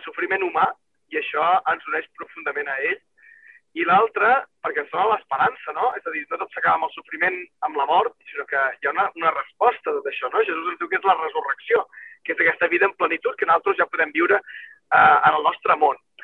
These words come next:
Per tant, és, és importantíssim recuperar les dimensions de la Quaresma i de la Setmana Santa, no? I potser fer un llenguatge nou, perquè massa vegades els joves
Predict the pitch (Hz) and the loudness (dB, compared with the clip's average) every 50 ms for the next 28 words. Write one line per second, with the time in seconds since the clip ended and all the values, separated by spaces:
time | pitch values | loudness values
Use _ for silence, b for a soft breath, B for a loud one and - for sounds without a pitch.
0 | B B B B _ - - - 202 240 247 - 254 247 - - 190 - - 214 | B B B B _ -4 0 4 4 4 6 4 4 2 4 2 0 0 -2 -6
1 | 202 - - 202 - 190 185 - - - - - 208 190 185 185 - 185 175 - | -4 0 0 2 2 2 0 0 -4 -4 -4 -6 -8 -4 -4 -4 -2 -4 0 0
2 | 160 165 208 254 262 220 170 - - 156 143 139 - - - 147 147 143 147 143 | 4 8 8 8 8 8 4 0 -4 -10 -10 -10 -14 -8 -6 -6 -4 -2 -2 -2
3 | 143 - 151 143 143 147 147 - - - - - _ B B B B B B _ | -2 0 0 2 2 2 0 2 0 0 0 0 _ B B B B B B _
4 | _ 196 - - 160 170 160 156 - - - 170 190 196 180 - - - 165 170 | _ -6 -6 -2 0 0 0 0 0 0 4 4 4 4 4 0 2 2 2 2
5 | 160 - - 127 160 208 269 - 185 185 - - - 180 - - 196 - 427 466 | 2 -2 -6 -2 -2 -2 -2 -2 -4 -8 -10 -8 -10 -10 -4 0 2 2 2 0
6 | - _ _ _ _ B B B _ B B B B B _ - 202 214 254 254 | -4 _ _ _ _ B B B _ B B B B B _ 0 2 4 4 4
7 | 226 196 175 190 208 208 - - 185 175 196 220 220 - 180 - - 170 165 - | 4 4 4 4 4 4 4 0 0 4 4 4 4 2 -2 -2 0 0 0 0
8 | - _ _ _ _ _ _ _ _ _ _ _ _ _ _ _ _ _ - _ | -2 _ _ _ _ _ _ _ _ _ _ _ _ _ _ _ _ _ -20 _
9 | _ B B B B B _ - 185 202 - - 226 214 202 202 214 214 202 185 | _ B B B B B _ -2 -2 0 0 0 0 2 4 4 4 4 4 4
10 | 180 190 185 - 170 160 - - 196 196 185 180 185 190 | 2 0 0 -2 -6 -6 -4 -2 -2 -2 0 0 -2 -4